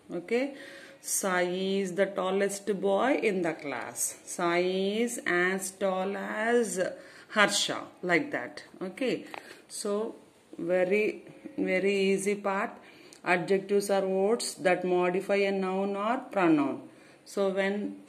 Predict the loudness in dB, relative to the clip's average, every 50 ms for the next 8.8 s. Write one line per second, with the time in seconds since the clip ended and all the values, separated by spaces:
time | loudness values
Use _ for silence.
0 | -20 -20 -14 -10 -8 -4 -2 0 0 0 0 -2 -2 -2 -2 -2 0 0 0 0
1 | 0 -2 -4 -2 -2 -2 -4 -2 -2 0 0 0 -2 -4 -4 -2 0 0 0 -4
2 | -6 -6 -4 -2 0 0 -2 -4 -4 -6 -6 -6 -4 -4 -2 -2 0 2 2 2
3 | 2 0 -4 -10 -16 -20 -20 -20 -20 -20 -20 -20 -16 -6 -4 0 2 4 4 4
4 | 2 2 0 0 -2 -2 -4 -4 -4 -6 -6 -8 -4 -2 -2 0 0 0 0 0
5 | 0 0 0 0 0 0 0 0 0 0 2 2 4 4 4 2 2 2 2 2
6 | 2 2 0 -2 -2 -2 -4 -6 -8 -8 -16 -16 -6 -4 -2 0 0 -2 -2 -2
7 | -2 -2 -2 -2 -2 -4 -2 -2 -4 -6 -6 -6 -6 -6 -4 -2 -2 -2 -2 -2
8 | -4 -8 -14 -20 -20 -20 _ _ _ _ _ _ _ _ -4 -4